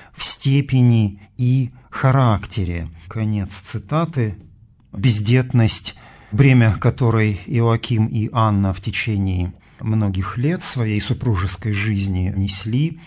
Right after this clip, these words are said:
считалось признаком греховности, и теперь Анна не просто радуется, она торжествует, что доказана её верность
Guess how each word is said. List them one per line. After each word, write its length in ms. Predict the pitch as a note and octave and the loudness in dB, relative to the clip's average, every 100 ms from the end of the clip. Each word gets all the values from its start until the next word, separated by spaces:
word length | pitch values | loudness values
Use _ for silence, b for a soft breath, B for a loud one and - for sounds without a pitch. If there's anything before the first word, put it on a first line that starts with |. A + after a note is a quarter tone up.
| B | B
считалось 800 | - A#2+ - G#2+ F#2+ F#2 - - | -6 -4 -2 -2 -2 -4 -8 -8
признаком 760 | - G#2 F2+ F2+ F#2 G2+ F2+ F2+ B B - | -6 -4 -2 -4 -4 -4 -6 -6 B B -4
греховности, 1160 | G#2 G2+ - C3 C#3 B2 G#2+ - - F#2+ F#2 B B B | -4 -4 -4 0 2 2 0 -4 -6 -6 -6 B B B
и 180 | - A2+ | -6 -4
теперь 540 | G2+ - - A#2 G#2+ - - C#3+ | -2 -4 -2 0 0 -6 -18 -4
Анна 560 | A2 G#2+ G2 G2 F#2 G2+ | 0 2 2 0 -2 0
не 140 | G2+ | -2
просто 640 | G2 A2+ G#2 - G2+ G2 - | 0 -4 -4 -6 -6 -6 -4
радуется, 800 | A2 G#2 F#2 F#2+ F#2 - G2 | -2 -2 -2 -2 -4 -6 -4
она 420 | F#2 F#2 G2 G2 B B - | -2 0 -2 -4 B B -6
торжествует, 1300 | - A2 F#2+ A#2+ - - A#2+ B2+ B2 G#2 F2+ D#2 - B B B | -2 0 0 -2 -4 -6 -4 0 0 0 -2 -6 -16 B B B
что 460 | - - A#2 A2 G2+ | -12 -8 -2 -2 -2
доказана 800 | A#2 G#2+ - A2 G#2 F#2 F#2+ G2 | -2 -2 0 -2 0 0 0 0
её 480 | F#2 G2 G2 G#2 G#2 B B B | -2 -2 0 0 -2 B B B
верность 920 | - F#2 A#2 B2 A2 G2 F#2 - - | -6 0 2 4 2 0 0 -4 -8